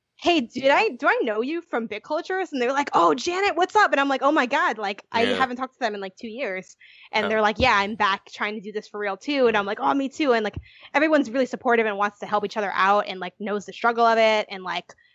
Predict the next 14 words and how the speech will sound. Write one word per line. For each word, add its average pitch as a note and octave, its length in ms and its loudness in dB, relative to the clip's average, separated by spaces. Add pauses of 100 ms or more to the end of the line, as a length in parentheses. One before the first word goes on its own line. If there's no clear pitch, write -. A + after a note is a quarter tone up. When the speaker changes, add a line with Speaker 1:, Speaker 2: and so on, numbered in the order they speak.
(300)
Speaker 1:
you A3 100 -4
know, F3+ 360 -2 (300)
and C4+ 80 6
it's C#4 140 2
kind D#4+ 200 -2
of C#4 100 -4
like, A3+ 160 -2
I B3 60 -2
think D#4 160 -6
sometimes C4+ 340 -6
people G#3 260 -10
look G3+ 160 -4
at G#3 120 -6
that - 180 -6